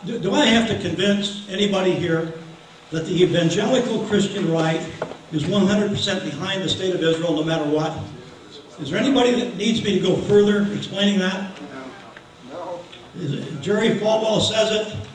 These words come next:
Speaker 1: Uh, there's new organizations being formed. Um, Gary Bauer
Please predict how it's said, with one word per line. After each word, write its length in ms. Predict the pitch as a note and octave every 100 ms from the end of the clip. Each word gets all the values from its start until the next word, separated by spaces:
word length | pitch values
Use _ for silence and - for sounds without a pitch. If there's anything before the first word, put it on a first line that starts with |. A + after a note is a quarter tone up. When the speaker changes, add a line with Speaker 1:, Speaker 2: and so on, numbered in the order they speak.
| - - - - - - -
Speaker 1:
Uh, 40 |
there's 220 | F#3 F3+ A3+
new 200 | A#3+ A3+
organizations 800 | A3+ G3+ E3+ G3+ A3 G#3 - -
being 260 | G#3 G3
formed. 460 | - G3+ G#3 G#3 G3+ - - - - - - -
Um, 440 | E3 D#3 D3+ C#3 - - -
Gary 260 | E3+ G3 -
Bauer 640 | F3+ G3+ G#3+ G#3+ A#3